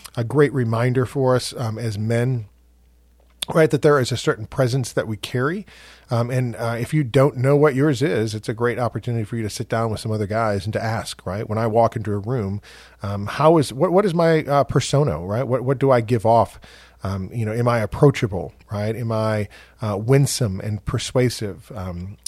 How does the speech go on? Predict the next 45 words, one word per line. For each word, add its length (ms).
you 80
know, 160
am 200
I 260
hospitable, 920
right? 260
These 200
are 60
great 300
things, 420
uh, 120
for 140
you 260
to 220
ask 560
other 280
men, 480
uh, 120
or 160
other 180
people 260
in 60
your 100
life 260
so 120
that 160
they 120
can 180
speak 600
truth 340
into 240
your 80
life 240
on 100
those 200
things. 400
Um, 280
<clears throat> 160
anyway, 640
uh, 300
uh, 120
Preston 340
shared 240
about 220
how, 340